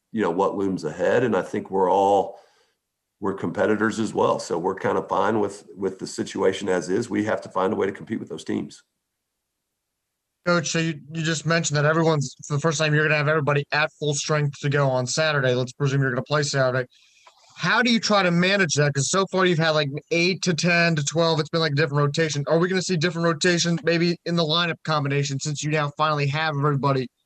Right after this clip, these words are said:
Speaker 2: good to go?
Speaker 1: Yeah, I think, I, I think the thing that's happened for me as a coach, I'm comfortable with a lot of them, but you also watch practice every day, and there's a, there's a pecking order in practice,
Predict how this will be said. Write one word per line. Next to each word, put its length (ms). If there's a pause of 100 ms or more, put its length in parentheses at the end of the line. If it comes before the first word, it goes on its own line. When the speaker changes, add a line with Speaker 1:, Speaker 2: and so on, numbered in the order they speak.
(320)
Speaker 2:
good 160
to 80
go? 340 (280)
Speaker 1:
Yeah, 140
I 20
think, 260 (180)
I, 80 (120)
I 20
think 300
the 80
thing 240
that's 180
happened 320
for 80
me 100
as 120
a 40
coach, 280
I'm 200
comfortable 440
with 140
a 40
lot 260
of 140
them, 180
but 300 (220)
you 180
also 300
watch 280
practice 380
every 240
day, 320
and 80
there's 180
a, 60
there's 240
a 60
pecking 360
order 220
in 80
practice, 560